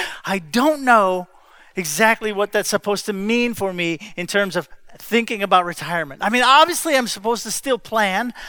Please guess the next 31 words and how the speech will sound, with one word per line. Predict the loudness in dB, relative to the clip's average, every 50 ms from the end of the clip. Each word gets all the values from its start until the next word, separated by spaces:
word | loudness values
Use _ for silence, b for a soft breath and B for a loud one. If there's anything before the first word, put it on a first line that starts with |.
| B B
Obviously | B 4 4 4 4 0 -2 0 0
I'm | 0 0
supposed | 0 0 0 2 2 0 0 -2 -4
to | -8
still, | -8 -2 2 2 2 2 0 B B B B B B B B B B B B -20 _ -16 -8
still, | -6 -4 2 6 6 6 6 4 0 B B B B
uh, | 4 6 6 6 4 2 -6 -16 -20 -14 -2 2
uh, | 4 4 4 4 4 2 0 -2 -4
work. | 2 6 8 8 8 8 6 2 -4 -10 -12 -18 -20 _ -20 -20 _ _ _ _ -20 -20 -20 -20 _ -20 -20 -20 -20 -20 _ -20 -20 -20 -20 _ _ _ _ _ b b b b b b b b b b b b _ _ -20 -20 _ -14
But | -12 -8
there's | -4 -4 -2 0
something | 0 2 4 4 4 4 2 0 0 0 2 2 2
that | 0 0 0
we | 0 2 4
don't | 4 4 4 4 2 -4
quite | -12 -16 -14 -8 -4 -2 0 0 0 -2 -8 -16 -20 -20 _ -20 -20 -20 -20 _ _ -18 -10
get | -4 -2 2 2 4 4
around | 4 4 4 4 6 6 4 2 0 -4 -6
to | -8 -6 -6 -6 -8 -10 -12 -16 _ -12
when | -10 -8 -6 -4
we're | -4 -4 -4
here | -4 -4 -4 -4 -2 -4 -4
in | -6 -8 -8 -8
the | -8
United | -4 -2 -2 -2 -2
States, | -4 -6 -4 -4 -4 -4 -6 -10 -14 -12
in | -10 -8
this | -8 -8 -8 -10 -10 -8
land | -6 -4 -2 -2 -2 -4 -6 -8
of | -10 -10
plenty | -10 -10 -10 -10 -8 -10 -12 -14 -14 -18